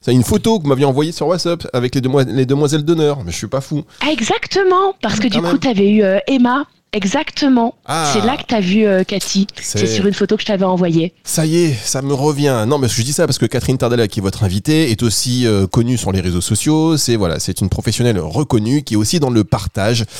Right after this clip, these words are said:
Speaker 1: et, euh, qu'on a, qu'on est très heureux d'accueillir sur cette antenne de Nutri Radio. Bonjour Catherine.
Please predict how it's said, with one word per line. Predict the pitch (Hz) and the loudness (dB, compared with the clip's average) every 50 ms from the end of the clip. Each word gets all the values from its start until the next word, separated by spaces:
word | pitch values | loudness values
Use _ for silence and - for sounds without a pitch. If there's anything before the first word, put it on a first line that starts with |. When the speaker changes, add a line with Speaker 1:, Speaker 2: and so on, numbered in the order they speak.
| - - - - _ - | -12 -12 -14 -12 _ 0
Speaker 1:
et, | 131 131 151 156 - | 0 2 2 0 0
euh, | 82 101 98 98 | 0 2 0 0
qu'on | - - 104 104 101 | -2 -2 -2 -2 0
a, | 101 101 92 90 87 85 85 82 82 82 82 85 - | 0 0 0 0 -2 -2 -2 -4 -4 -6 -8 -8 -8
qu'on | - - | -8 -8
est | - | -8
très | - - - 127 90 | -6 -2 -2 0 0
heureux | 92 98 127 | 0 0 0
d'accueillir | 104 90 - - 104 135 156 - - - | -2 -2 -2 0 0 0 0 -2 -4 -4
sur | - 117 107 - | -4 -2 -2 -2
cette | - 131 - - | -2 -2 -2 -2
antenne | 107 101 - 165 151 | -4 -2 0 -2 0
de | 113 113 | 0 0
Nutri | 120 - - 175 | 0 0 0 2
Radio. | 147 135 127 135 | 2 2 2 2
Bonjour | 110 135 185 196 | 0 0 -2 -2
Catherine. | - 196 - 185 185 156 | -2 -2 0 2 0 0